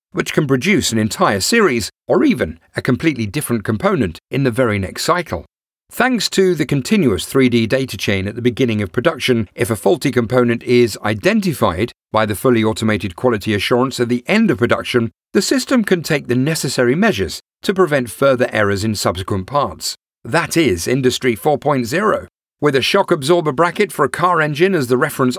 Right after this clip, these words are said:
object, Next Gen A M proved the technical and, above all, economic feasibility of three D printing. This sample part had already been optimized for the new production method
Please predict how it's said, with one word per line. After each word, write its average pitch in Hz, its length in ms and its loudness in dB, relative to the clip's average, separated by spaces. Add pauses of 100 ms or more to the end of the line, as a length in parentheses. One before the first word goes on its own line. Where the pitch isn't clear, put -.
object, 135 460 0 (500)
Next 139 460 -2
Gen 131 360 2
A 127 220 4
M 107 220 0
proved 123 440 0
the 117 80 0
technical 127 600 -2
and, 131 340 0 (160)
above 147 380 -2
all, 117 320 2 (100)
economic 123 480 0
feasibility 117 640 0
of 101 80 -2
three 113 240 -2
D 104 140 -4
printing. 131 480 -2 (260)
This 202 220 2
sample 190 360 2
part 165 300 2
had 143 240 0
already 139 380 0
been 123 180 2
optimized 131 560 0
for 120 300 4
the 113 80 0
new 117 180 4
production 117 460 -2
method 151 340 0